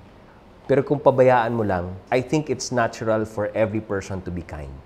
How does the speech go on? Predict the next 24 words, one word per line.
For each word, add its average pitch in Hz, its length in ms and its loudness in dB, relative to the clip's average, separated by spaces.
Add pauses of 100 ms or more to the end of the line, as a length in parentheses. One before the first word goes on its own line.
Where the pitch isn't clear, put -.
(180)
That - 160 -2
it's - 240 -4
a 120 80 2
natural 139 560 2
tendency 101 560 -4 (160)
for 107 160 0 (160)
people 117 320 0
to 101 160 -2
be 90 80 -6
kind. 78 480 -6
Yun 170 240 4
lang, 127 400 2
minsan 139 400 6
ayaw 127 240 4
mong 127 160 4
palabasin 135 480 4
kasi 107 480 2 (160)
natatakot - 640 -2
ka 123 480 4
na 98 80 -6
masaktan, 120 720 -4 (640)
natatakot 90 560 -4
ka 92 80 -6
ma-betray 120 800 0